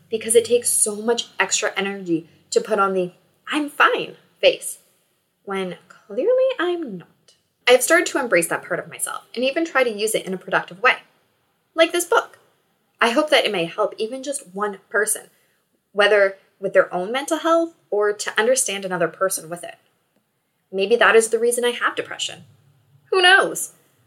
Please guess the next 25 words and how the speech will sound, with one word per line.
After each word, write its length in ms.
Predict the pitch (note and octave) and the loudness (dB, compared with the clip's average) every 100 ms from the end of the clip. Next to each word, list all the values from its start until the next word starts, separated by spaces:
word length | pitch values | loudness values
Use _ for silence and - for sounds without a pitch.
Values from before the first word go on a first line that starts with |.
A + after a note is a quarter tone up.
| _ | _
What 120 | F#3+ G#3 | 2 4
I 140 | G3+ | 6
do 200 | F3+ F3+ | 4 2
know 340 | A#3 E4+ G4 - | 2 0 -4 -6
is 120 | G3 | -2
that 140 | F#3 G3 | 0 0
I 60 | |
will 160 | G#3 A3 | 0 -2
continue 520 | A#3 G#3 - A3+ D4 | -4 -10 -4 -4 -2
to 100 | D4 | -4
share 220 | - G#3 | -2 -4
my 180 | F3 E3 | -2 -2
story 460 | - G3+ G#3+ B3+ - | -2 -4 -2 -2 -4
with 120 | - | -4
others. 600 | E3 D#3+ - _ - - _ _ _ _ _ _ _ _ | -4 -4 -10 _ -20 -20 _ _ _ _ _ _ _ _
Here 200 | B3+ C#4 | 0 2
is 80 | |
another 300 | F#4+ G4 C4+ | 2 4 4
example 420 | C#4+ A#3 F3+ E3+ F3+ | 4 0 -2 0 -4
of 220 | - F3+ | -4 2
writing 240 | F#3 A#3+ | 4 4
a 40 | C4+ | 2
letter 280 | F#3+ F#3+ | 0 0
to 180 | F#3+ - | -2 -6
yourself 480 | G#3+ A3+ - - | -4 -2 -4 -6